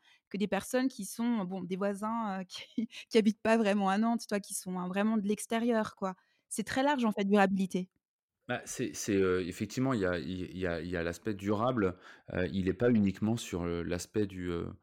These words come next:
Speaker 2: du, du décarboné ou, heu, ou, ou de l'empreinte, heu, il est effectivement sur l'aspect social et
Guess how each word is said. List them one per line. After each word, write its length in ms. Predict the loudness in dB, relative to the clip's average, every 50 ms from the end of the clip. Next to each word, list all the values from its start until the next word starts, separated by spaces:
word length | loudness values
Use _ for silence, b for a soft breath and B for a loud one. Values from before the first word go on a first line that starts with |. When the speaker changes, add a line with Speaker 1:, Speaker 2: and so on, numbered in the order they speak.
| b b b b b b _
Speaker 2:
du, 440 | -20 -18 -16 -14 -14 -16 -16 -20 -20 _
du 140 | _ -10 -4
décarboné 800 | -4 -4 -2 -2 -4 -4 -2 0 0 0 2 2 2 2 4 2 2
ou, 160 | 0 0 -2
heu, 460 | -4 -4 -4 -4 -4 -6 -8 -10 -14 -20 _ _ _ _ _ _ -20 -20 -20
ou, 180 | -20 -20 -20 -20 _ _ _ _ _ _ _
ou 80 | -10 -8
de 80 | -6
l'empreinte, 460 | -6 -6 -6 -6 -6 -6 -6 -6 -8 B B B B B B _ -8 -6
heu, 200 | -6 -4 -6 -6
il 120 | -4 -4 -2
est 60 | -2
effectivement 560 | -4 -4 -8 -10 -10 -10 -8 -6 -4 -4 -4
sur 160 | -4 -4 -4
l'aspect 300 | -4 -4 -4 -4 -8 -10
social 420 | -6 -6 -6 -4 -2 -2 -2 0 0
et 420 | -2 -2 -4 -6 -8 -12 -14 -16